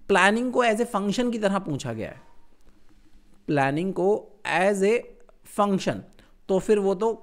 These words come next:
क्या बताया जाएगा, प्लानिंग हमने देखा फंक्शन में प्रीवियसली बताया गया, तो आप लिखोगे all levels, मतलब सभी लेवल्स पे प्लानिंग फंक्शन किया जाता है। लेकिन जहाँ पर बात आ जाती है पॉलिसीज बनाने की, प्लानिंग के साथ पॉलिसीज भी लिखा है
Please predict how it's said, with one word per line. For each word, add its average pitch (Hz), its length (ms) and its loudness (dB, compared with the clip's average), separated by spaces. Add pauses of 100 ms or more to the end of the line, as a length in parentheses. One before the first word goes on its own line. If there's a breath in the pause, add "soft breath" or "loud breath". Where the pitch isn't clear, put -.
(240)
क्या 175 140 4
बताया 170 280 2
जाएगा, 185 180 -2
प्लानिंग 160 340 0
हमने 160 180 -2
देखा 160 180 -2
फंक्शन 160 360 -4
में 180 180 -6
प्रीवियसली 143 380 -2
बताया 151 280 -2
गया, 185 140 -2 (240 loud breath)
तो - 60 -8
आप 160 320 0
लिखोगे 165 440 -4 (100)
all 156 280 2
levels, 95 400 -8
मतलब 143 280 -6 (140)
सभी 214 300 2
लेवल्स 180 360 2
पे 202 140 -2
प्लानिंग 160 380 0
फंक्शन 165 340 -4
किया 135 300 -4
जाता 101 280 -6
है। - 140 -14 (420 soft breath)
लेकिन 180 280 2
जहाँ 214 260 4
पर 233 120 2
बात 202 300 2
आ 190 80 4
जाती 180 300 0
है 226 60 2
पॉलिसीज 190 680 2
बनाने 147 400 0
की, 98 200 -10 (520 soft breath)
प्लानिंग 196 440 0
के 240 80 2
साथ 214 180 2
पॉलिसीज 208 680 0
भी 220 100 -2
लिखा 160 240 2
है - 240 -8